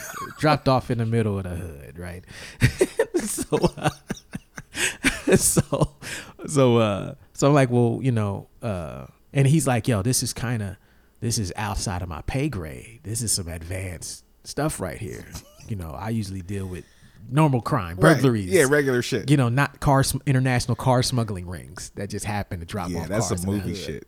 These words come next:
Speaker 2: Yeah.
Speaker 1: Yeah. So, uh, I said, "Well, what can I do? You know, I gotta get rid of this car. Can you send a truck?" He said, he said, uh, "Actually, we can't tow it." I was,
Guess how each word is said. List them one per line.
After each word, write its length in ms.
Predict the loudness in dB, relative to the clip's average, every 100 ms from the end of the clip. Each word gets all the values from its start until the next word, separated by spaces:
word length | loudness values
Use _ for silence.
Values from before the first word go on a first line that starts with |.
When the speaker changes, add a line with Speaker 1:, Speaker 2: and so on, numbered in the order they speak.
| _ -6
Speaker 2:
Yeah. 180 | -6 -6
Speaker 1:
Yeah. 380 | -10 -10 -12 -12
So, 300 | -8 -8 -8
uh, 220 | -12 -16 -18 -20 -20 -20 -20 -20 _ -14 -6
I 80 |
said, 180 | -4 -2
"Well, 160 | 0 0
what 160 | 0
can 140 | 0 -2
I 60 | -2
do? 380 | 0 0 0 -4
You 80 | -4
know, 100 | -4
I 60 |
gotta 160 | -4 -6
get 140 | -6
rid 60 | -8
of 40 |
this 80 | -8
car. 240 | -6 -6
Can 140 | -6 -8
you 60 |
send 180 | -6 -6
a 40 | -6
truck?" 320 | -6 -6 -8
He 60 |
said, 360 | -10 -10 -10 -14 -18
he 100 | -16
said, 220 | -14 -12
uh, 180 | -12 -14 -16
"Actually, 520 | -14 -14 -14 -14 -14 -14
we 60 | -14
can't 380 | -10 -10 -10 -12
tow 240 | -10 -10
it." 160 | -12 -18 -20 _ _ -20
I 40 | -20
was, 200 | -20